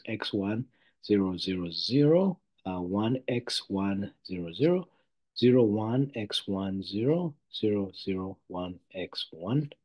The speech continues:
uh, zero, zero, one, X. So, uh, before I jump onto the solution to this problem, I'd like to thank our subscribers. Thank you so much for the support you've given us.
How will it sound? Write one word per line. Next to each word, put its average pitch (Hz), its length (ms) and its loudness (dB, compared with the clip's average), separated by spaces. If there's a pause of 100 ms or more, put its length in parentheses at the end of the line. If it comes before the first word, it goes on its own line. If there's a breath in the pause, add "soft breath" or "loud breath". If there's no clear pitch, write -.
(560)
uh, 90 120 -10
zero, 113 380 0
zero, 120 460 0 (1200)
one, 92 400 -6 (640)
X. - 540 -10 (1300)
So, 151 560 10
uh, 123 320 6
before 127 380 6
I 135 60 6
jump 131 360 4
onto 117 680 2
the 110 120 -6
solution 117 540 0
to 127 100 -6
this 107 180 -2
problem, 147 260 0
I'd 117 100 0
like 104 160 -8
to - 140 -20
thank 104 200 -6
our 104 60 -6
subscribers. 131 640 -2
Thank 104 200 -6
you 101 60 -4
so 98 220 -6
much 92 300 -8
for 85 100 -12
the 82 80 -10
support - 600 -4
you've 127 180 -4
given 135 340 0
us. 131 360 -2